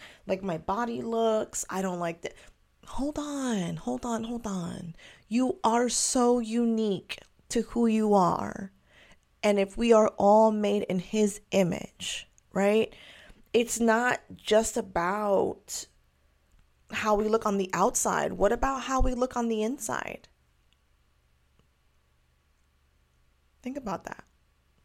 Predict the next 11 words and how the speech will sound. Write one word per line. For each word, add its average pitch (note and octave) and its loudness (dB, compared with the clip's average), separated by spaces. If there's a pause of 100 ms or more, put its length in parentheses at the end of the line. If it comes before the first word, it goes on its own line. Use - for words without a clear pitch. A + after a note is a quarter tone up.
(2500)
I F#3+ 2
would A3 4
hope G#3 0 (140)
that F3 -8
the F#3 -6
people G3+ -2
that F3+ 0
I F#3 2
hang E3+ -6
out D#3+ -4
with, A#3 -2